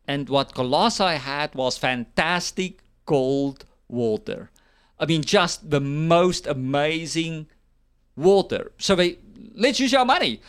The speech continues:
Let's build an aqueduct." And these were kind of like an above ground pipeline.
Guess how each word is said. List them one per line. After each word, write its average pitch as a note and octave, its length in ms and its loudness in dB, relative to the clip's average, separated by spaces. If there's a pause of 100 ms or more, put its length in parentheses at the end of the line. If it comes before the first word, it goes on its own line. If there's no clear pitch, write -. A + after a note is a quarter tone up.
(120)
Let's B3 200 2
build C4+ 220 2
an C4 100 2
aqueduct." D3 540 -2
And D3 180 -2
these G3+ 300 -4
were E3 220 0
kind F3+ 220 -6
of D#3+ 100 -8
like D3+ 240 -2
an B2+ 240 -2 (340)
above D#3+ 480 2
ground C#3+ 480 0
pipeline. A#2 560 -2